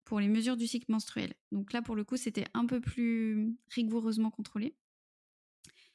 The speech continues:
Et leur but, là, c'était d'évaluer l'économie de course au cours du cycle menstruel. Donc l'économie de course, c'est le fait de pouvoir se déplacer de manière efficace d'un point de vue énergétique. Donc en gros, pour l'évaluer, ce qu'on regarde, c'est la consommation d'oxygène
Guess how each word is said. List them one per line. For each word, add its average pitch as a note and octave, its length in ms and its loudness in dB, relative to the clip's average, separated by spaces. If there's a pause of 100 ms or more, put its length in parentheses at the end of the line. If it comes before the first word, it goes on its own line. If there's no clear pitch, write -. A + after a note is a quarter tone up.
(140)
Et A3 80 2
leur A3 160 0
but, C#4 260 -2
là, C4 180 2
c'était A#3 280 -2
d'évaluer A3+ 520 2
l'économie C4 640 2
de - 60 -10
course - 520 -8 (360)
au G#3+ 120 -2
cours C4 280 -2
du A#3 120 4
cycle B3+ 280 0
menstruel. A3 580 0 (600)
Donc G#3 140 2
l'économie C4 460 4
de B3 60 -4
course, C#4+ 360 0
c'est A3 180 0
le G#3 80 0
fait C4+ 160 -2
de A#3 100 0
pouvoir A3 360 -2
se - 160 -4
déplacer B3 920 -2
de G#3+ 160 -2
manière A3 300 2
efficace A3+ 720 -4
d'un G#3 120 2
point A3 160 2
de G#3+ 80 4
vue C4+ 420 2
énergétique. A#3 600 0
Donc G3 180 -6
en G3 80 2
gros, A3 380 2 (440)
pour G3+ 160 -2
l'évaluer, B3+ 500 2
ce - 80 -8
qu'on G#3+ 120 -4
regarde, A3+ 320 0
c'est - 120 -8
la G3 100 -2
consommation B3+ 580 0
d'oxygène A3+ 640 0